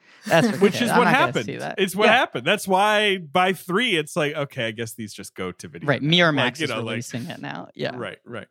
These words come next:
Speaker 2: Um, number four is Scary Movie. Number five is another grown-up blockbuster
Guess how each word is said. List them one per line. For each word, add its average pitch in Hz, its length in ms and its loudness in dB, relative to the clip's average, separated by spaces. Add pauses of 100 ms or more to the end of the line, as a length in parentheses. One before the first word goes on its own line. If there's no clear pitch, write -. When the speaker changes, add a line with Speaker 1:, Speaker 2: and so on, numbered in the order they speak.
(500)
Speaker 2:
Um, 135 540 0 (100)
number 185 320 -2
four 151 240 -2
is 143 100 -4
Scary 123 240 -6
Movie. 123 220 -6
Number 196 220 -4
five 139 580 0
is 139 160 -6
another 135 720 -4 (100)
grown-up 131 400 -6 (180)
blockbuster 120 840 -6